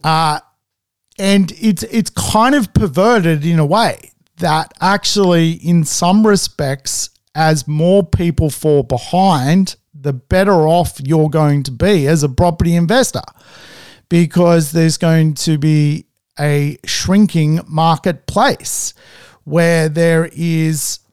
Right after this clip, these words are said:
basically less people, uh, becoming,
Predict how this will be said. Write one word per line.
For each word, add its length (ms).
basically 800
less 380
people, 880
uh, 300
becoming, 760